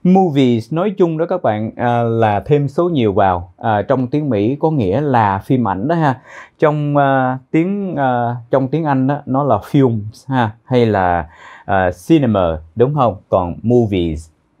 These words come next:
à, the movies là rạp phim, còn movies thêm S nói chung á, đó là phim ảnh ha. I'm a big fan, a big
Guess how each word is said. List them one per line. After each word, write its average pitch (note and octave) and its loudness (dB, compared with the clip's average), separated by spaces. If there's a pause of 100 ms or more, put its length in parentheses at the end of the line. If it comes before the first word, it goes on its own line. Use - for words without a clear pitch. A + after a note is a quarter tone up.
(160)
à, F2 -4 (220)
the B2 4
movies A2+ 0 (140)
là F2+ -2
rạp F#2+ -2
phim, B2 2 (160)
còn G2 0
movies G2+ 0
thêm A#2 0 (160)
S D3 -18
nói D3 -2
chung A#2+ 2
á, C#3 -2 (320)
đó C3 0
là F2+ 0
phim A#2 2
ảnh E2 -4 (160)
ha. B2+ 0 (500)
I'm D3 2
a A2 4 (240)
big G#3+ 2 (140)
fan, C#3 2 (240)
a B2 4 (180)
big G3+ 0